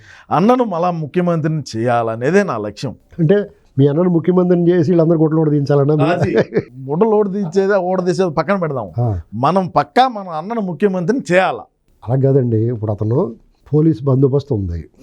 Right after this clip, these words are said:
Speaker 2: మొన్న ఏమన్నారు, లీడర్ని, కేడర్ని కలవకుండా చేస్తున్నారు అని చెప్పి అన్నాడు.
Speaker 1: మళ్ళా నేనైతే, నేను ఒప్పుకుంటా ఈ కూటమి ప్రభుత్వంలో ఉండే పోలీసుల్ని. మా అన్న అధికారంలో ముఖ్యమంత్రిగా ఉన్నప్పుడు కేవలం వెయ్యి మంది పోలీసుల వలయంలో పోయేవాడు.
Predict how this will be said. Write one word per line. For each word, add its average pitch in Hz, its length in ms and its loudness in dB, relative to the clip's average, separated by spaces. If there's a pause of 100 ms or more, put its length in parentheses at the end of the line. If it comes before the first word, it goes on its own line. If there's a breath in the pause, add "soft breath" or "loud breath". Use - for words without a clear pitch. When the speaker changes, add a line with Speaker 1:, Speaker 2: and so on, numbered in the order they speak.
(120)
Speaker 2:
మొన్న 131 320 2
ఏమన్నారు, 151 640 0 (320)
లీడర్ని, 170 520 2
కేడర్ని 160 440 2
కలవకుండా 143 420 2
చేస్తున్నారు 131 640 -2
అని 117 100 -4
చెప్పి 92 180 -8
అన్నాడు. 73 340 -14 (480 soft breath)
Speaker 1:
మళ్ళా 196 360 0
నేనైతే, 156 720 -2
నేను 160 220 -2
ఒప్పుకుంటా 160 420 -2
ఈ 123 240 -2
కూటమి 147 300 -2
ప్రభుత్వంలో 135 460 -4
ఉండే 131 160 0
పోలీసుల్ని. 110 520 -6 (460 soft breath)
మా 156 120 4
అన్న 220 260 0
అధికారంలో 233 500 0
ముఖ్యమంత్రిగా 208 600 0
ఉన్నప్పుడు 202 320 0
కేవలం 196 520 0
వెయ్యి 185 240 2
మంది 190 260 2
పోలీసుల 180 440 2
వలయంలో 160 380 2
పోయేవాడు. 110 460 -2